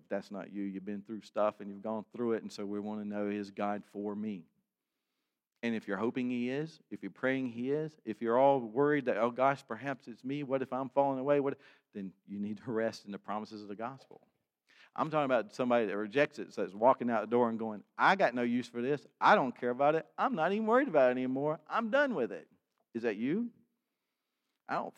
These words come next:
think so. <laughs> I mean, you're here, but maybe you're done with it and somebody made you come. I don't know, but that's the type of person, that's what happens,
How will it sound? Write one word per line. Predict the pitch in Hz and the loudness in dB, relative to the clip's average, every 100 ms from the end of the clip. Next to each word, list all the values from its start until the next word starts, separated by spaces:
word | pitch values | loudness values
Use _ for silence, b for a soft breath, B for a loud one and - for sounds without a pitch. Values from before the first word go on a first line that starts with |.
| _ | _
think | - 277 - | 0 0 0
so. | - 87 131 196 - - _ | -6 0 0 0 -6 -18 _
<laughs> | _ _ | _ _
I | - - | -4 -2
mean, | 135 135 | 0 0
you're | 139 107 | 0 -2
here, | 117 214 175 208 | -2 0 0 0
but | 135 120 | -2 -4
maybe | 135 175 | -6 -2
you're | 165 | -2
done | 139 151 147 | 4 4 4
with | 143 | 2
it | 175 | 0
and | 123 | -4
somebody | 135 147 | 0 0
made | 147 151 156 | 2 0 -2
you | |
come. | - 180 165 | -4 -2 0
I | |
don't | 175 175 | 0 0
know, | 214 151 | 0 0
but | 117 | -2
that's | - 190 202 | 6 6 6
the | - 151 | -4 4
type | 156 151 | 6 6
of | 131 | 0
person, | - 139 139 | -2 -2 4
that's | 147 185 175 | 8 8 6
what | 156 127 | 0 4
happens, | 147 139 113 110 | 4 4 -4 -8